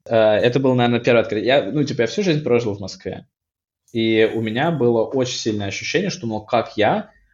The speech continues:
буду жить в городе на двадцать тысяч человек? Ну, серьёзно, ну это же просто, ну, а как?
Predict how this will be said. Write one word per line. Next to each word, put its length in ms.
буду 200
жить 200
в 100
городе 420
на 120
двадцать 400
тысяч 280
человек? 420
Ну, 60
серьёзно, 580
ну 100
это 160
же 120
просто, 440
ну, 320
а 100
как? 420